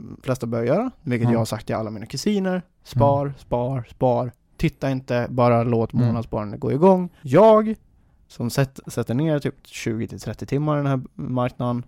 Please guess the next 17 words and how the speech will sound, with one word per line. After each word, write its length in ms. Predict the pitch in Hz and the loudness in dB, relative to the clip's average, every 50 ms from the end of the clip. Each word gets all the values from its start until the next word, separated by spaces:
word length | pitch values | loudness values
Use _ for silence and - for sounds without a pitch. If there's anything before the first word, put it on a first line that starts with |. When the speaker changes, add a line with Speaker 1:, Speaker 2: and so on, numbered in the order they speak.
| _ _ _ _ _ _ _ _ | _ _ _ _ _ _ _ _
Speaker 2:
Mm. 240 | - 127 117 113 113 107 | 2 4 4 4 2 0
Speaker 1:
mitt 240 | 120 143 165 - - | 0 -2 -2 0 0
jobb 220 | 151 175 151 120 - | 0 0 0 -2 -2
är 120 | 160 135 107 | -2 -2 -2
som 160 | - 110 110 | -4 -6 -10
investerare 360 | 101 117 - - 113 113 - | -12 -12 -10 -10 -8 -8 -8
och 320 | - - 123 - - - - - | -8 -10 -10 -12 -14 -20 -16 -12
utvärdera 440 | 131 123 123 - - - 120 113 - | -10 -10 -8 -8 -6 -6 -6 -8 -8
det. 100 | - 107 - - _ _ _ _ _ _ _ _ | -10 -14 -18 -20 _ _ _ _ _ _ _ _
Speaker 2:
Mm. 260 | 127 120 117 117 110 - | 4 4 4 4 0 -4
Speaker 1:
Sen 200 | - - 117 131 | -8 -8 -6 -2
kanske 220 | - 196 175 156 127 | 0 0 2 2 0
jag 80 | 113 | -2
gör 80 | 113 117 | -2 -2
fel, 380 | - - 175 160 156 156 170 165 - _ - | 0 2 2 2 2 0 -2 -6 -14 _ -4
gör 160 | - 127 123 | 0 2 4
rätt. 380 | 139 139 135 - _ - - | 4 4 2 0 _ -18 -20